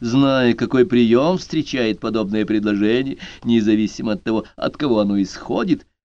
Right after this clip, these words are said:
но ухмылка замерзла на моем лице, когда я с превеликим удивлением услышал, как Вулф преспокойно произнес:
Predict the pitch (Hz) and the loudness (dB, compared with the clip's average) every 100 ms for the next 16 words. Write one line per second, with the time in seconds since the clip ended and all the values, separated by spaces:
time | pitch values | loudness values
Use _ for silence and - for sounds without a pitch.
0 | - 104 120 131 156 151 202 254 254 - | -6 0 2 4 4 2 -4 -4 -4 -6
1 | 247 208 247 233 175 131 139 170 180 185 | -6 -4 -2 0 2 0 -2 -4 -2 -2
2 | 185 185 180 - 240 _ _ _ _ _ | -4 -6 -8 -12 -14 _ _ _ _ _
3 | _ _ _ - 156 139 135 - - - | _ _ _ -12 -2 2 2 -2 -4 -2
4 | 214 233 233 - 117 104 95 101 101 180 | 0 2 0 0 0 2 2 2 2 2
5 | 101 87 87 - - - 277 - 113 101 | 0 -2 -4 -8 -4 -2 -2 -2 -4 -4
6 | - 76 76 127 285 302 _ _ _ - | -10 -14 -10 -4 -2 -2 _ _ _ -2
7 | 123 - 113 - 294 330 330 311 226 160 | -2 0 -6 -2 -4 -4 -4 -2 -2 -6